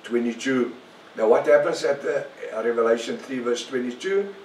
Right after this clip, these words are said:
That is where the seventh church age, <coughs> which is, uh, Dan-, uh, Revelation three verse fourteen to twenty-two,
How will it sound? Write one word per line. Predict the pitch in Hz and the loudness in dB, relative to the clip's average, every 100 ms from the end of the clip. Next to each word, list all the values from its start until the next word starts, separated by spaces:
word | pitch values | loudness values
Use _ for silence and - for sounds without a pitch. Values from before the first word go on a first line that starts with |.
| - - - - - - - - - - | -20 -20 -20 -20 -20 -20 -20 -20 -6 4
That | 127 - | 4 4
is | - | 0
where | 143 143 | 0 2
the | 135 - | 2 0
seventh | - 180 185 170 - | 2 2 2 -4 -4
church | 170 180 180 - | 2 2 0 -2
age, | - 139 - - - - - - - - - - | 0 0 -4 -16 -18 -20 -20 -20 -20 -20 -20 -14
<coughs> | - - - - - - | -2 4 6 6 4 0
which | 123 135 135 | -2 -2 2
is, | 147 135 - - | 2 2 0 -2
uh, | 110 113 110 107 104 - | 2 6 6 6 2 2
Dan-, | 113 123 - | 4 4 2
uh, | - 120 113 113 107 | 2 4 6 4 2
Revelation | 117 117 110 117 - 123 113 - - - - | 2 4 4 4 0 0 0 -2 -14 -18 -2
three | 156 | 0
verse | 135 123 - | 2 0 0
fourteen | 143 131 131 117 | 2 2 0 -6
to | 117 | -8
twenty-two, | - 127 113 110 - 156 151 151 | -6 -4 -4 -4 2 2 2 -2